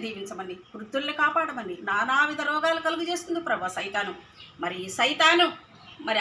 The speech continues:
ఆటంకానికి మేమెంతో బలైపోతున్నాం ప్రభా. ఆ రోగాలన్నిటిని కూడా స్వస్థపరిచే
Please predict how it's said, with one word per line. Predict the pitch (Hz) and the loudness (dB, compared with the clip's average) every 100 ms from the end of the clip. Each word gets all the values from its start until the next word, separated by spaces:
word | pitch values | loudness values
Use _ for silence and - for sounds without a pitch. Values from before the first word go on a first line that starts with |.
| 214 | 6
ఆటంకానికి | 302 339 339 349 349 359 320 - - _ - - - - - - | 6 4 2 2 2 0 -4 -8 -14 _ -20 -20 -20 -20 -16 -6
మేమెంతో | 220 220 220 247 | -2 -2 -2 2
బలైపోతున్నాం | 233 294 339 339 277 220 156 175 | 2 4 2 0 -2 -4 -6 -6
ప్రభా. | 156 202 247 - - | 0 4 2 0 -10
ఆ | 165 170 | -6 -4
రోగాలన్నిటిని | 180 202 220 277 320 262 180 | -2 -2 -2 -4 -6 -6 -12
కూడా | - | -6
స్వస్థపరిచే | 226 233 262 233 - | -6 -4 -6 -6 -6